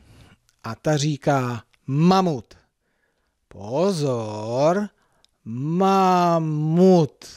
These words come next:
Tady jsou dvě M na začátku a uprostřed. A ta poslední, culikatá, má, aha, napsáno tady mušle, říká to.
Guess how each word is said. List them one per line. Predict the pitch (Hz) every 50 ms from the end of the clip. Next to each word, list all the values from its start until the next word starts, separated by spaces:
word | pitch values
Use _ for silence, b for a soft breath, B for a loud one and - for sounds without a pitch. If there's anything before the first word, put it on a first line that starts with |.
| - _
Tady | - 123 127 123 123 117
jsou | - - - - 110 101 98 98
dvě | 90 98 113 117 139 156 165 180 196 202 190 185
M | 170 156 151 156 160 151 135 208 - _ _ _
na | - 135 165
začátku | 180 196 180 - - 175 165 160 143 - - - 143 127
a | 120 123 -
uprostřed. | 143 123 - 147 131 123 - - - - - - - _ _ _ b b b b b b b b b b b b b _
A | - -
ta | - - - - _ _
poslední, | - 87 85 - - - 117 117 123 123 120 135 143 151 156 165 170 180 185 196 208 220 233 247 254 262
culikatá, | - - - - 160 165 - 196 180 - 214 208 208 214 214 220 220 214 b b b b b b b _ -
má, | 143 147 151 151 151 151 151 151 151 151 151 151 - _ _ _ _ _ _ _ _ _ _ _ _ _ _ _ _ _
aha, | - 101 104 98 92 117 131 139 143 147 139
napsáno | 123 117 - - - - 131 127 127 127 127 127 127 123 123 120
tady | - 117 107 107 107 107
mušle, | 107 123 143 131 - - 160 156 147 127 98 82 - 95
říká | 90 - - 127 123 - 160 156 151 143 139
to. | - - 98 82